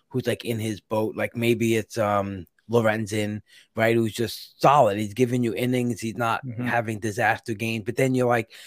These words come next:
Speaker 1: "Ah, yeah, these guys are," and, like, "Ah,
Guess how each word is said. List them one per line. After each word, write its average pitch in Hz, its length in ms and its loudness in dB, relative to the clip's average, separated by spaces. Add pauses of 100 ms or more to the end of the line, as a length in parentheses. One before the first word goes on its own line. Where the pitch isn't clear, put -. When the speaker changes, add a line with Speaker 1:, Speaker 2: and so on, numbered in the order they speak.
(300)
Speaker 1:
"Ah, - 220 0
yeah, 175 320 0
these - 120 -8
guys 123 200 -6
are," 107 40 -14 (180)
and, - 260 -6
like, 107 220 -2 (1120)
"Ah, - 200 -4